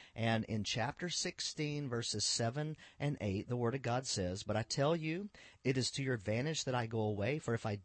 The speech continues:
do not go away, the Helper will not come to you. But if I go, I will send him to you.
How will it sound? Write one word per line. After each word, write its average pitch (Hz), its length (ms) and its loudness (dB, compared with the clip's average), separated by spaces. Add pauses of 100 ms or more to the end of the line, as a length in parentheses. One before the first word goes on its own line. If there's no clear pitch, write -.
do 127 200 2
not 180 240 -2
go 160 120 4
away, 156 420 2 (260)
the 107 120 0
Helper 156 420 0
will 143 240 4
not 151 220 0
come 175 260 0
to 131 60 -2
you. 90 200 -2 (240)
But 113 200 2
if - 180 2
I 151 140 2
go, 104 340 0 (100)
I 127 120 4
will 151 160 4
send 117 320 2
him 139 380 0
to 190 120 0
you. 139 300 -2